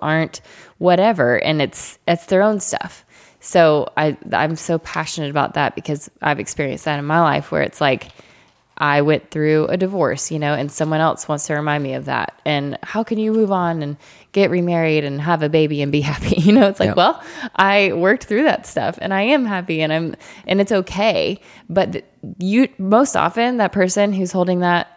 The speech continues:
Speaker 1: chip against me is they're holding on to something themselves. So you really have to let that go and know that, like, you good,
Speaker 2: Yep.
Speaker 1: you know?
Speaker 2: Yep.
Speaker 1: So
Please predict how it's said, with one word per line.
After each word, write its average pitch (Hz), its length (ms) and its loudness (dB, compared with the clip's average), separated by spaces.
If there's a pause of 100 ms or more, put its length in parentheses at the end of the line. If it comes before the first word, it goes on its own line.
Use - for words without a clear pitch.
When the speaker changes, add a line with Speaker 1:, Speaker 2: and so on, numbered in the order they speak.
(240)
Speaker 1:
chip 190 240 0
against 175 320 0
me 170 360 -2
is 156 360 -4
they're 175 100 0
holding 156 300 0
on 147 60 0
to 147 60 -2
something - 360 -6
themselves. - 480 -4
So 180 80 -4
you 170 160 2
really 165 220 2
have 156 160 -6
to 160 100 -4
let 143 400 -2
that - 200 -4
go 151 260 2
and 147 140 -6
know 147 380 0 (440)
that, 156 280 2
like, 120 420 -2 (340)
you 165 160 -2
good, 156 320 -4 (260)
Speaker 2:
Yep. 190 100 4
Speaker 1:
you 185 60 0
know? 160 260 -2 (280)
Speaker 2:
Yep. - 420 -4
Speaker 1:
So - 240 -6